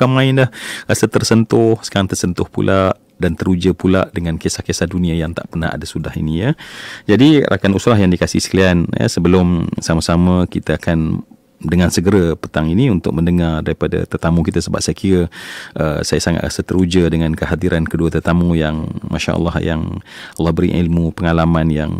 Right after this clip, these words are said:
pastinya istimewa buat rakan usrah semua. Uh, marilah saya mengingatkan bahawa kita berusrah tidak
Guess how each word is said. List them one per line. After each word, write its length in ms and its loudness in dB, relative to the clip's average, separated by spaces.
pastinya 640 4
istimewa 640 2
buat 240 0
rakan 320 -4
usrah 240 -6
semua. 480 0
Uh, 640 4
marilah 480 2
saya 320 0
mengingatkan 640 2
bahawa 640 0
kita 240 -2
berusrah 480 -2
tidak 240 0